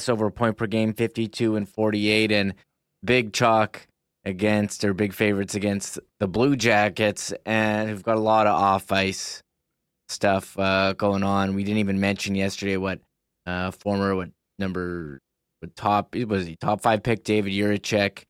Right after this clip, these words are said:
expressing his frustration not getting into the lineup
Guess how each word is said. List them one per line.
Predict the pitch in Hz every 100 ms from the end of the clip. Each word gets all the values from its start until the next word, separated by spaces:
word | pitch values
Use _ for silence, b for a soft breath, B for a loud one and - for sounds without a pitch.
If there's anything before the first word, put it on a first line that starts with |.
| _ _ _ 95
expressing | - - 101 101 98
his | 120 127 104
frustration | - 104 - 107 101 95 101 98 90 _ _ _ -
not | 98 98 -
getting | 98 92
into | 95 101
the | 95
lineup | 92 95 95 95